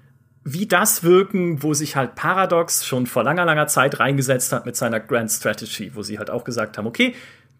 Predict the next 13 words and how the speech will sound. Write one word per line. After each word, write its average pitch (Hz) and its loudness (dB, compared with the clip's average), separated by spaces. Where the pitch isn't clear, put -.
da 156 6
können 151 2
wir, 135 0
kennen 143 0
wir 123 0
uns - -4
aus, 285 2
da 151 4
können 151 0
wir 139 -2
gute 127 -8
Spiele 269 -2
entwickeln 214 2